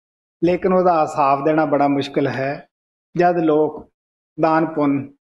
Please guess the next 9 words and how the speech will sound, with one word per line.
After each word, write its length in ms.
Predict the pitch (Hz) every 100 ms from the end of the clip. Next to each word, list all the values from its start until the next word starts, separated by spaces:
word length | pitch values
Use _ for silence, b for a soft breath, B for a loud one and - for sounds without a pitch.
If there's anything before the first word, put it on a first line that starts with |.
| _ _ _ -
ਇਹਨਾਂ 240 | 196 185 170
ਨੂੰ 140 | 151
ਕਰਦੇ 400 | - 143 143 160
ਹੈ, 360 | 135 139 147 - _ _ _ _ _
ਉਦੋਂ 260 | 190 180 185
ਜ਼ਰੂਰ 360 | 156 160 185 175
ਕੋਈ 240 | 175 175
ਨਾ 140 | 175
ਕੋਈ 200 | 165 165